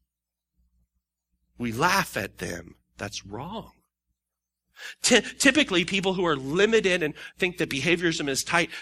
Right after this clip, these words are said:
they judge people who are free, and they want to point fingers and say, "They're not doing it right."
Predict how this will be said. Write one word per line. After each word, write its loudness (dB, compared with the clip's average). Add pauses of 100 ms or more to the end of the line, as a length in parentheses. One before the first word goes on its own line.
they 6
judge 6
people -2
who -2
are 0
free, -2
and 0
they 2
want 2
to 6
point -2
fingers -2
and -10
say, -2
"They're 0
not 2
doing -2
it -4
right." -6